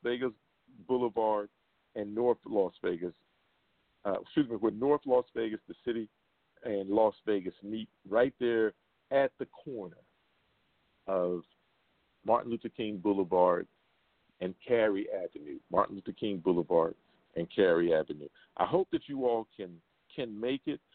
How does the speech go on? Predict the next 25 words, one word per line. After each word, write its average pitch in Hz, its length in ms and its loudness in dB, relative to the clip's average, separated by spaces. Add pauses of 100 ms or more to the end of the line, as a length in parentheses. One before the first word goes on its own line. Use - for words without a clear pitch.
(180)
and 127 160 -4
we 160 140 0
make 170 320 0
the 165 180 -2
event 151 340 -6
whatever 135 400 2
it's 135 160 -8
going 123 280 -2
to 123 60 -8
be. 101 240 -8 (640)
And 110 180 -4
that, 127 200 2
I 107 280 2
think 139 180 -6
that's 127 180 0
a 127 60 -6
great 123 320 -2
way 127 140 0
to 117 80 -2
look 123 200 -4
at 113 80 -4
life. 117 320 2
We - 140 -10
shouldn't 147 200 -8
always 131 280 -4